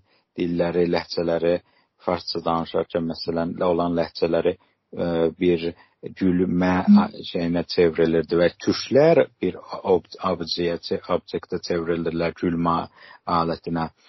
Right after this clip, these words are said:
Və türklər ki, Tehrana gedirdi işləməyə, əskərliyə gedirdilər, universitetə gedirdilər. Gündəlik həyatda bu, e, ir-, irqçi cök-, coklarla və ya belə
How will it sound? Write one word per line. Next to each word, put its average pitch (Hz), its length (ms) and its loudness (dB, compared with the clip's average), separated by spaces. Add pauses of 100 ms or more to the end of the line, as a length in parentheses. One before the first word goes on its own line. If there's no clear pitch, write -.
(260)
Və 101 140 2
türklər 98 840 2
ki, - 160 -4
Tehrana 95 480 2
gedirdi 92 420 0
işləməyə, 92 640 0
əskərliyə 92 680 2
gedirdilər, 95 760 0 (340)
universitetə 92 680 4
gedirdilər. 92 600 2 (380)
Gündəlik 127 480 6
həyatda 117 460 2
bu, 123 220 2 (440)
e, 98 140 -2 (300)
ir-, 101 640 -2
irqçi 104 420 -2
cök-, - 360 0
coklarla 92 680 2
və 90 160 2
ya 95 160 2 (340)
belə 95 420 2